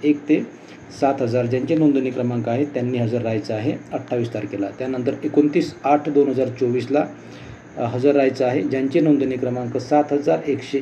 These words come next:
एक पासून ते नऊ हजार चारशे एकोणपन्नास पर्यंत आहेत, या सर्व विद्यार्थ्यांनी हजर राहायचं आहे आपल्याला, अ, एकोणतीस आठ या तारखेला. ओके, त्यानंतर बघा, अ, तीस आठ दोन हजार चोवीसला, अं, अ, त्यांनी बोलवलेलं आहे सर्व महिला उमेदवारांना.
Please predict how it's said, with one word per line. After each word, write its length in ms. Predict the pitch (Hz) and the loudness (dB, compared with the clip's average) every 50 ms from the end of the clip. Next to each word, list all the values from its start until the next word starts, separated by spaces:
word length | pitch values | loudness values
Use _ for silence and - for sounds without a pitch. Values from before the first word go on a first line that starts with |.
| - - | -2 -2
एक 200 | 160 160 151 - | -2 -2 -2 0
पासून 420 | - 127 120 - 135 127 135 127 | -2 -2 -2 0 -2 -4 -2 0
ते 60 | 139 135 | 0 0
नऊ 320 | 127 127 131 135 135 135 | 2 2 0 2 2 2
हजार 200 | 131 160 160 156 | 4 2 2 2
चारशे 380 | 147 - 139 123 113 110 135 127 | 2 0 0 -2 0 0 -2 -2
एकोणपन्नास 540 | 120 - 143 135 131 131 139 151 156 151 | 0 0 0 0 0 2 2 2 2 2
पर्यंत 320 | - - 127 127 123 113 120 | 0 -2 -4 -2 -2 -2 -2
आहेत, 220 | 113 113 117 - - - - - - - - - - - - - - - - | -2 -2 -2 -2 -4 -6 -16 -18 -18 -20 -18 -18 -20 -20 -18 -20 -16 -8 -4
या 100 | 131 127 | -4 -4
सर्व 340 | 123 - - 175 175 175 175 | -4 -2 2 4 4 6 6
विद्यार्थ्यांनी 560 | 156 151 143 139 143 131 - 127 123 127 123 | 6 6 4 4 2 0 0 -2 -2 -2 -2
हजर 220 | 117 110 120 120 | -2 0 0 0
राहायचं 280 | 120 120 117 113 - 117 | 0 0 0 0 0 -2
आहे 180 | 113 110 120 123 | -2 0 0 -2
आपल्याला, 340 | 113 - - 113 120 143 143 - 151 | -2 -2 -4 -2 0 -2 -2 -2 -4
अ, 400 | 143 123 120 120 113 117 113 139 | -4 -2 0 0 0 0 0 0
एकोणतीस 560 | 143 143 147 147 147 147 180 175 - - - - | 2 4 6 6 6 6 2 0 -2 -4 -10 -8
आठ 280 | 127 135 143 143 156 147 | -4 -4 -4 -2 0 0
या 80 | 143 123 - | 0 0 0
तारखेला. 340 | 107 98 - 104 92 92 - - - - - - - - - - - - - | -4 -6 -6 -8 -8 -8 -10 -12 -16 -20 -20 -20 -20 -20 -20 -20 -10 -4 -4
ओके, 340 | 143 - - 170 190 208 - | -2 0 0 0 0 0 2
त्यानंतर 380 | 160 143 139 143 139 131 143 131 | 2 4 4 4 2 2 0 2
बघा, 240 | 123 127 127 151 202 - - - - - | 2 2 2 2 0 0 -6 -10 -10 -6
अ, 200 | 131 123 127 120 113 - - | -4 -2 -2 -2 -4 -4 -2
तीस 240 | 165 165 - - - - - | -2 -2 -2 -2 -6 -4 0
आठ 240 | 143 143 147 147 - | 2 2 2 2 0
दोन 240 | 165 135 147 147 143 | 0 4 4 4 4
हजार 180 | 135 127 139 123 | 4 2 0 0
चोवीसला, 600 | 117 - - 135 131 143 147 143 - 156 160 160 | -2 -2 -2 0 2 2 0 0 2 2 4 4
अं, 500 | 160 - - - - - 135 131 127 123 | 2 0 -6 -14 -10 -6 -6 -4 -2 -2
अ, 380 | 123 123 123 120 120 117 117 117 | 0 0 2 2 2 2 0 0
त्यांनी 220 | 120 139 139 139 135 | 0 2 2 2 2
बोलवलेलं 480 | 123 127 131 131 127 123 131 123 127 | 2 2 2 2 2 2 0 0 2
आहे 220 | 123 123 127 160 233 - - - - - - - - - - - - | 0 2 0 0 -2 -4 -8 -16 -18 -18 -18 -18 -20 -20 -10 -2 4
सर्व 220 | 170 160 165 170 | 4 6 6 6
महिला 260 | 160 151 139 131 127 | 6 6 4 4 4
उमेदवारांना. 600 | 117 113 104 107 107 104 101 95 95 95 98 98 | 2 0 0 -2 -2 -2 -2 -2 -2 -2 -2 -4